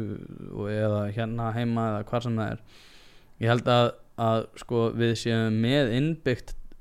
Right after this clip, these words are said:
tæki sem er rótgróið og skín ekki alltaf í, en ég held samt aftur á móti að það sé þarna til staðar til þess að mynda takast á við þegar það er kúgunartilburðir. Þannig að ég er í grunninn bjartsýnn út af því að frelsið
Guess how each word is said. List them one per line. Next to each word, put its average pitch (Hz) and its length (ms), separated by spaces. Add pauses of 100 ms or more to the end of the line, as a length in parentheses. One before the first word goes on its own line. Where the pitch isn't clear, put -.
(320)
tæki 139 480
sem 110 180
er 113 140
rótgróið 147 880 (320)
og 110 260
skín 160 320
ekki 147 180
alltaf 107 280
í, 143 140 (360)
en 117 80
ég 110 80
held 156 240
samt 110 220
aftur 104 180
á 104 60
móti 107 240
að 104 180
það 123 160
sé 131 320
þarna 107 280
til 110 120
staðar 120 460 (360)
til 139 220
þess - 220
að 101 100
mynda 104 180
takast 117 400
á 117 100 (100)
við 101 160
þegar 110 180
það 107 80
er 107 140
kúgunartilburðir. 101 540
Þannig 104 180
að 107 80
ég 113 200
er 110 80 (360)
í - 100
grunninn 131 480 (220)
bjartsýnn 120 560
út 120 200
af - 80
því 110 120
að - 80
frelsið 110 420